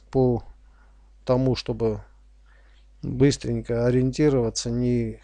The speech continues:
ходить там через разные вкладки. Просто на главной странице все это есть. Все это есть.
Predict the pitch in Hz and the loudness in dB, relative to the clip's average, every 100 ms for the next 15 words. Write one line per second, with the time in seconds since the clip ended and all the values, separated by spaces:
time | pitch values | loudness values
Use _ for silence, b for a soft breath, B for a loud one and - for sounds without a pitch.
0 | - 127 127 143 127 123 110 104 - - | -4 -2 0 -2 -2 -4 -4 -6 -14 -20
1 | - - - b b b b b b b | -20 -20 -20 b b b b b b b
2 | b b - - 131 120 120 120 123 120 | b b -20 -6 -2 -2 2 6 6 4
3 | 120 107 - 120 113 - - - - 190 | 0 0 0 2 2 -2 -20 -20 -4 0
4 | 202 - 127 127 131 139 135 127 - 131 | 0 0 0 0 4 4 4 0 -4 -2
5 | 135 147 - 117 - - 151 139 123 120 | -2 -4 -6 -10 -10 -4 0 2 0 -4
6 | 110 101 95 - - - - - - 147 | -6 -8 -12 -16 -20 -20 -20 -16 -6 -2
7 | 147 131 131 120 120 113 101 - - | 0 0 -4 -6 -6 -8 -12 -16 -20